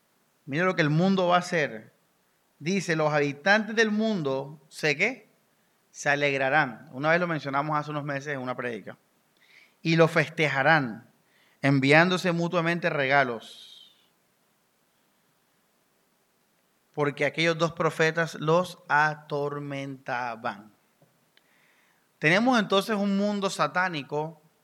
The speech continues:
donde hay festejo, donde hay alegría, lejos de Dios.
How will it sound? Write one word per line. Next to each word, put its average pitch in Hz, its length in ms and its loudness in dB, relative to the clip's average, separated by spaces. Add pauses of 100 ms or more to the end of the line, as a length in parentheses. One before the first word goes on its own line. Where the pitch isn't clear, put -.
(920)
donde 139 360 -4
hay 170 440 -2 (240)
festejo, 165 840 -6 (920)
donde 139 280 -4
hay 143 260 2
alegría, 147 920 0 (1500)
lejos 147 520 -2
de 135 160 2
Dios. 104 540 -6